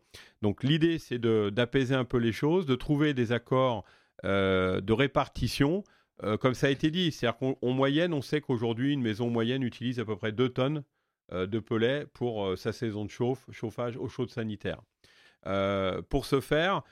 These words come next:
ce qu'on préconise, c'est que déjà, il y ait que la moitié qui soit fournie pour démarrer la saison de chauffe.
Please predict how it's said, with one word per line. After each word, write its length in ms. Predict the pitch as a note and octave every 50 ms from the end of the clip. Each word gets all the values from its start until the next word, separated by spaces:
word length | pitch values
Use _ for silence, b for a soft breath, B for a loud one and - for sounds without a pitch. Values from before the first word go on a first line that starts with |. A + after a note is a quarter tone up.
| b b b
ce 100 | - -
qu'on 120 | C3+ B2+
préconise, 580 | - - C3+ B2 - C3+ C#3 D3 D3+ D#3 C#3+ -
c'est 160 | - A2 F#2
que 100 | - A2
déjà, 420 | G2+ G#2 A2+ A2+ G#2+ B2+ B2 A#2+
il 80 | A#2 G#2
y 40 | F#2
ait 60 | F2
que 120 | - -
la 60 | G#2+
moitié 460 | G#2+ A2+ A#2+ A#2+ A#2 - C3+ C3 C3 B2
qui 160 | - - G2
soit 200 | - - G#2 G2
fournie 320 | - - A2 A2 A#2+ B2
pour 220 | A2 - - F#2 G2
démarrer 540 | F2+ F#2+ A#2+ A#2+ A#2 A#2+ A#2+ A#2 A#2 A#2+
la 120 | A2+ G#2 F#2+
saison 320 | - - G#2 F#2+ F#2 G2
de 80 | G2 -
chauffe. 340 | - E3 F#3 A3+ - -